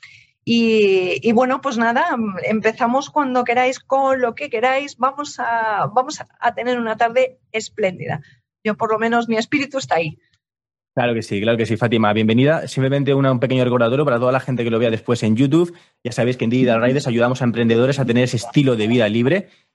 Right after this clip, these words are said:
Speaker 2: a través de la creación de estrategias digitales. Así que si sois nuevos, suscribiros por aquí en el canal. Así que vamos a darle caña.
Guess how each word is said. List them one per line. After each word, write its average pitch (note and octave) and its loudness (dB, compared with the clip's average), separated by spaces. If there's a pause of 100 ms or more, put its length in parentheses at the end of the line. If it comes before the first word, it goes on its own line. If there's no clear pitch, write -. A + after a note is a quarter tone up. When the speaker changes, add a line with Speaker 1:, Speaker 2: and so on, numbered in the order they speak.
(100)
Speaker 2:
a G#2 0
través A2+ -2
de A#2 0
la A2+ 0
creación A2+ 0
de A2 0
estrategias G#2+ -2
digitales. A2+ 0 (180)
Así - -8
que G#2+ -4
si G#2 -6
sois A#2 -2
nuevos, D3+ 0
suscribiros G#2+ -8
por G#2+ -2
aquí G#2 -2
en G#2+ 0
el G#2 0
canal. B2+ 2
Así B2 -4
que G#2 -2
vamos G#2+ 0
a A2 2
darle G#2+ 0
caña. G2+ -4